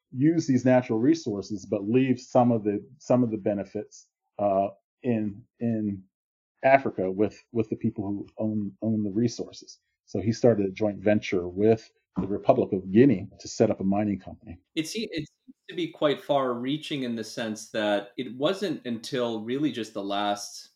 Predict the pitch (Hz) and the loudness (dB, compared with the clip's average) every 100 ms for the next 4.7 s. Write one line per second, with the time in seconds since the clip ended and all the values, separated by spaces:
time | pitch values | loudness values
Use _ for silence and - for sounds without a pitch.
0 | - 131 139 147 139 110 107 107 131 104 | -12 -6 0 0 -2 -6 -4 -4 -4 -4
1 | 95 73 - - - 104 98 95 - - | -6 -10 -18 -14 -4 -2 -2 -4 -10 -8
2 | 139 135 127 - 127 107 104 107 107 113 | -4 -2 -4 -4 -8 -8 -8 -6 -4 -4
3 | 113 107 101 101 - - - _ _ _ | -6 -4 -2 -4 -10 -18 -20 _ _ _
4 | _ - 107 104 95 92 - | _ -4 -4 -2 -2 -2 -4